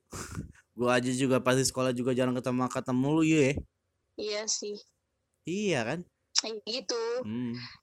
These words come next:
Speaker 1: Antara lu yang sombong, apa circle lu yang sombong, apa gimana gitu kan?
Speaker 2: Enggak lah, gua mah rendah hati, baik
Speaker 1: Ah?
Speaker 2: hati, dan tidak sombong.
Speaker 1: Ah?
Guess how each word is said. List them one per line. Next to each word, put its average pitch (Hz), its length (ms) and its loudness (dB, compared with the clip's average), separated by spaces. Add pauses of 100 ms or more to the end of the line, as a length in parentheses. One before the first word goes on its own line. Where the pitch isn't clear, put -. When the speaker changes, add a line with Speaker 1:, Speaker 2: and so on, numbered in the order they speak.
(500)
Speaker 1:
Antara 113 400 -2
lu 120 160 4
yang 123 100 4
sombong, 120 680 2
apa 110 320 -2 (500)
circle 120 320 0
lu 117 140 6
yang 117 80 2
sombong, 107 500 2
apa 123 140 -2
gimana 110 480 2
gitu 110 240 -8
kan? 113 240 -6
Speaker 2:
Enggak 262 240 -6
lah, 247 240 -4 (480)
gua 226 140 -2
mah 247 120 0
rendah 240 240 0
hati, 233 380 0
baik 220 260 -2
Speaker 1:
Ah? 330 220 4
Speaker 2:
hati, - 240 -6
dan 220 140 -2
tidak 220 180 -2
sombong. 202 480 -2
Speaker 1:
Ah? 180 240 0